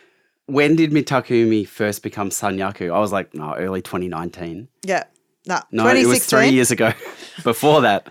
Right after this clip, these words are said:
Speaker 2: I mean, I, I honestly knew he was a long-running Sanyaku candidate. And, and he's dropped down into Maegashira ranks at times in that.
Speaker 1: Very, very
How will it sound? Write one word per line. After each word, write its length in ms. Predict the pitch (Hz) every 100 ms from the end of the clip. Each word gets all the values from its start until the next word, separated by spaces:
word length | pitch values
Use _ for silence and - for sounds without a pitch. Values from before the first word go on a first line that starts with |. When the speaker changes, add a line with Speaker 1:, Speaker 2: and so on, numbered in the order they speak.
| - -
Speaker 2:
I 80 | 370
mean, 120 | 440 480 415 240 -
I, 120 | 277
I 60 | -
honestly 460 | 269 277 277 240 202
knew 180 | 190
he 140 | 180 180
was 180 | 170 - _ _ _ -
a 100 | 196
long-running 880 | 190 185 185 175 160 156 151 135 - _ -
Sanyaku 600 | - 170 156 151 160 156
candidate. 580 | 160 147 143 143 143 -
And, 180 | 208 226
and 120 | 285 277
he's 140 | 269
dropped 360 | - 311 - -
down 260 | 214 190
into 240 | 180 175 202
Maegashira 640 | 160 160 160 - 170 151
ranks 300 | 143 135 -
at 180 | 135 147
times 520 | - 139 80 214 277
in 140 | 240 180
that. 200 | 139 - _
Speaker 1:
Very, 840 | 107 113 143 147 147 135 123 110
very 400 | 101 104 98 95